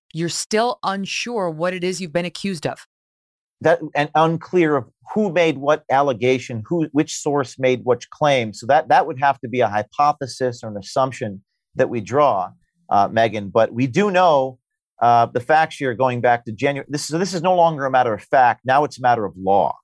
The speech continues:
Speaker 2: Like, you don't, we already know enough facts to know that they broke the law. The federal government broke the law. And I think they're too far into this deal. They didn't expect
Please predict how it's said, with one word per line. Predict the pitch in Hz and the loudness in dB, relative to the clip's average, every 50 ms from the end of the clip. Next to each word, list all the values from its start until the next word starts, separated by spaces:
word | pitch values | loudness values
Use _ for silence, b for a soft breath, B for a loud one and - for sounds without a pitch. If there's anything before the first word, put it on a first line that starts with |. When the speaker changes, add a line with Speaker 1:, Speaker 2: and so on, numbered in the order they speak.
| _ _ - | _ _ -4
Speaker 2:
Like, | 120 110 104 | -2 -2 0
you | 123 143 | -2 0
don't, | 131 156 156 156 139 - _ _ _ _ _ _ _ _ _ | 2 2 2 2 0 -4 _ _ _ _ _ _ _ _ _
we | - 139 156 175 185 | 0 4 6 6 8
already | 202 226 233 208 190 | 6 6 4 2 -2
know | 165 170 185 180 165 | 0 2 4 4 4
enough | 143 139 160 196 202 - _ | 4 2 2 2 0 0 _
facts | - 104 87 87 90 - - - - - | 0 2 2 0 -2 -6 -8 -14 -10 -6
to | - 151 | -4 0
know | 143 147 147 151 | 2 4 4 4
that | 131 139 127 - | 4 2 0 0
they | 113 110 151 170 160 | 2 2 4 4 4
broke | 123 - 107 107 131 143 156 151 - _ _ | 2 0 0 4 4 4 4 2 -2 _ _
the | 123 104 95 117 | -6 -2 -2 0
law. | 107 98 101 101 101 87 69 - - _ _ | 2 2 4 4 4 4 2 -2 -6 _ _
The | 123 113 | -6 -4
federal | 120 - 160 170 196 202 208 170 | 0 2 2 4 2 2 0 2
government | 139 165 170 160 160 151 139 139 _ _ - | 2 2 2 2 0 -6 -10 -12 _ _ -14
broke | 110 95 110 110 135 160 185 185 - 123 | -8 -2 2 4 4 4 4 0 -2 -6
the | 123 | -4
law. | 107 101 101 95 82 - - - - b b b b b b b b | -2 0 2 2 2 0 -4 -10 -20 b b b b b b b b
And | - 165 | 0 2
I | 180 | 2
think | - 208 190 | 2 0 0
they're | - 180 - | 0 -2 -4
too | - - - 247 220 | -4 -4 -4 -4 -2
far | - - 196 160 156 151 180 | 0 2 2 2 4 2 0
into | 240 277 285 202 | 0 0 0 0
this | 131 117 101 - 82 | 0 0 -2 -2 -4
deal. | 80 95 85 78 69 - - - - | -6 -6 -4 -4 -6 -8 -8 -2 0
They | 139 156 | 0 0
didn't | 180 180 170 | 0 -2 -4
expect | 160 151 - - - - 156 151 151 147 | -4 -4 -6 -6 -2 2 2 2 2 2